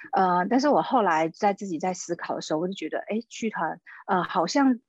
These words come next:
当你要讲一个议题的时候，你应该可以要想一个办法，就是包装你的议题，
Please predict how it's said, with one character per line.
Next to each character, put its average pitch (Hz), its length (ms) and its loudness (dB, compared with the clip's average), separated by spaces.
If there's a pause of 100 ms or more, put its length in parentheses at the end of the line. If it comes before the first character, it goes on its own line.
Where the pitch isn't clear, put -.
(280)
当 294 180 6
你 196 60 2
要 202 120 2
讲 170 240 -2
一 - 20 -4
个 180 80 0
议 233 140 4
题 - 220 -10
的 - 100 -6
时 - 160 -6
候， 165 240 0
你 175 120 -8
应 175 60 -8
该 190 160 2
可 190 140 -2
以 160 180 -2 (300)
要 208 140 2
想 156 180 -4
一 160 40 -6
个 185 80 -2
办 196 280 4
法， - 180 -4
就 - 120 -10
是 196 140 0
包 175 220 2
装 170 200 0
你 156 40 -6
的 - 80 -8
议 185 120 -2
题， - 280 -14